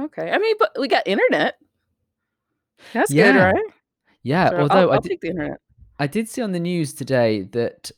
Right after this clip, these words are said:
Speaker 2: uh, SpaceX have launched the most, uh, satellites in one,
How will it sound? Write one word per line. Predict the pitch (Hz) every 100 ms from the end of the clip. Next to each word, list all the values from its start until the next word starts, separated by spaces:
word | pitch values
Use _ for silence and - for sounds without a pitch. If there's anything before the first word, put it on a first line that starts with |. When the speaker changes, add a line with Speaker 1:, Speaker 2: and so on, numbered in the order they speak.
| -
Speaker 2:
uh, | 117 113 113
SpaceX | 107 - - 143 139 131 117 - - -
have | 120 107
launched | 123 117 113 - -
the | 120 113
most, | 120 127 127 117 113 - - - _ _ _ _ _ _ _ _ _ -
uh, | 120 113
satellites | 104 151 127 123 107 107 -
in | 110
one, | 110 110 104 104